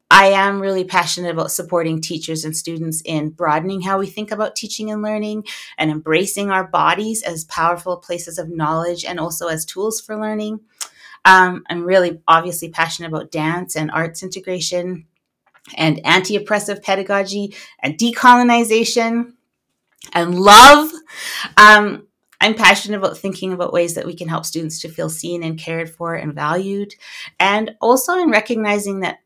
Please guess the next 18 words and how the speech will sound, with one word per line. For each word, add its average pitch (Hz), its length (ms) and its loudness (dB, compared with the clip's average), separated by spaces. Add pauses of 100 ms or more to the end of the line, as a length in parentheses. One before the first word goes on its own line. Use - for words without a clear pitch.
(260)
in 202 320 0
doing 180 340 -2
that, 277 260 4
sometimes 208 500 -4
that 175 300 0
will 175 200 0
demand 165 480 -2
of 165 120 -6
us 170 240 -2
to - 160 -10
be, 165 540 -8 (340)
um, 185 280 6
activists 170 720 0
in 175 120 -4
the 160 80 -4
classroom, 165 640 2 (360)
as 165 460 0 (560)
sometimes 226 680 -2